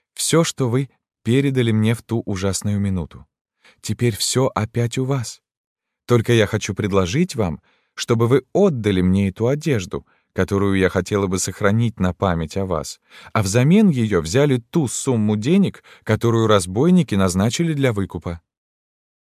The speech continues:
Феликс был поражен величиной этого дара. Его врожденное благородство не позволяло ему принять награду за то, что он совершил добровольно. "Уважаемая графиня", —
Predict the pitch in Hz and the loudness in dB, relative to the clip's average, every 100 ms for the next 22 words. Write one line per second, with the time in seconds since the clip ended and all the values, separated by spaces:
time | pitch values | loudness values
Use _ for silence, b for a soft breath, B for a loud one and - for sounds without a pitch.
0 | _ - - 95 90 76 69 90 80 92 | _ -10 0 2 2 -2 -2 -2 0 0
1 | 85 82 78 95 117 87 78 73 - 76 | 2 2 2 2 4 2 -2 -4 -6 -4
2 | 76 69 65 73 69 71 67 71 62 - | -4 -4 -8 -8 -6 -6 -4 -6 -8 -12
3 | _ _ _ B B - 78 123 165 131 | _ _ _ B B -6 2 4 6 6
4 | 104 85 127 117 92 80 85 82 85 113 | 4 4 2 4 2 2 0 4 4 4
5 | - - 92 92 82 80 82 87 117 92 | 0 -2 0 0 0 -2 0 2 2 2
6 | 78 76 82 82 80 73 78 78 80 76 | 0 -4 -2 -2 -2 -2 -4 0 -2 -2
7 | 73 71 - 120 117 b - - 85 80 | -4 -2 2 2 0 b -14 -4 -2 0
8 | 82 82 - 87 76 82 85 82 71 64 | -2 -2 -2 -4 -2 2 2 2 -2 -6
9 | 60 _ _ _ _ _ _ _ _ _ | -12 _ _ _ _ _ _ _ _ _
10 | _ - 110 110 123 143 117 107 104 95 | _ -2 2 4 4 4 2 2 0 -2
11 | 82 76 65 | -6 -10 -10